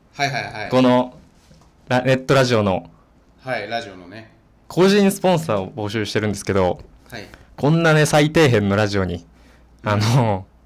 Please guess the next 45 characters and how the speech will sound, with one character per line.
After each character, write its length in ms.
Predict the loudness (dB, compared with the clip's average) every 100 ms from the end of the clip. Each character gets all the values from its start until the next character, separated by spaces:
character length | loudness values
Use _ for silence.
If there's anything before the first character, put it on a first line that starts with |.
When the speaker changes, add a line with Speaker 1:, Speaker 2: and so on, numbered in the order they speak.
| _ _ _ _ _ -4
Speaker 2:
募 140 | -2
集 420 | 0 2 2 0 -4 _ _ _ -10
し 80 | 0
て 100 | 2
る 100 | 2
ん 40 |
で 80 | -2
す 80 | -4
け 80 |
ど 80 | -2
も。 260 | 0 -2 -4 -20 _
Speaker 1:
最 280 | -18 -14 -14
底 260 | -12 -12
辺 320 | -12 -12 -12 -12
ラ 100 | -12
ジ 180 | -12
オ。 60 | -14 -8
Speaker 2:
最-、 340 | -2 -2 -2 -2
予 120 | 2
備 160 | 2 2
校 180 | 2 2
生 200 | 2 0
二 180 | 0
人 100 | 2
が 100 | 2
お 60 | 2
届 260 | 0 -4 -4
け 60 |
す 160 | -2 0
る、 260 | 0 -2 -6 -10
Speaker 1:
<laughs> 180 | -12 -10
Speaker 2:
最 260 | -2 0 2
底 180 | 2 2
辺、 360 | 4 2 0 -4 -16 -20 -18 -18 -20 -20 -20 -20 -16 -2
面 220 | 0 2
白 240 | 2 2
ネ 80 | 2
ッ 40 | 2
ト 180 | 2
ラ 120 | 2 2
ジ 100 | 0
オ 60 |
に、 200 | -4 -8 -14 -20 -20 -20 _
あ 180 | -4 -2
の、 320 | -2 -2 -4